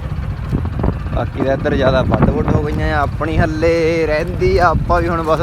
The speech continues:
ਵੱਢ ਦੇਣੀ ਆ। ਅੱਜ ਵੱਢਣੀ ਸੀਗੀ, ਅੱਜ ਮੀਂਹ ਨਾ ਪੈਣ ਕਰ-, ਨਾ ਪੈਂਦਾ ਨਾ ਅੱਜ ਤਾਂ ਆਪਾਂ ਫਿਰ ਕਣਕ ਆਪਾਂ ਵੱਢੇ ਲੈਣੀ ਸੀ ਅੱਜ ਤਾਂ। ਤੇ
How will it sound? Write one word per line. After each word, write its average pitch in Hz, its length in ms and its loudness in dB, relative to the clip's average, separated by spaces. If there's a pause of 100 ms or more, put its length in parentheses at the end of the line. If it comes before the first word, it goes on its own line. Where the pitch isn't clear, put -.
(160)
ਵੱਢ 131 200 -2
ਦੇਣੀ 139 360 -2
ਆ। 143 140 -2 (1200)
ਅੱਜ 226 120 2
ਵੱਢਣੀ 208 320 2
ਸੀਗੀ, 220 240 2
ਅੱਜ 185 120 -2
ਮੀਂਹ 185 260 0
ਨਾ 175 200 2
ਪੈਣ 165 260 0
ਕਰ-, 160 300 2
ਨਾ 170 240 4
ਪੈਂਦਾ 175 340 2
ਨਾ 180 180 2
ਅੱਜ 160 120 2
ਤਾਂ 160 80 2
ਆਪਾਂ 156 160 2
ਫਿਰ 151 120 2
ਕਣਕ 143 260 2
ਆਪਾਂ 139 180 0
ਵੱਢੇ 143 300 0
ਲੈਣੀ 139 220 0
ਸੀ 131 140 2
ਅੱਜ 127 160 -2
ਤਾਂ। 165 160 0 (1000)
ਤੇ 120 340 0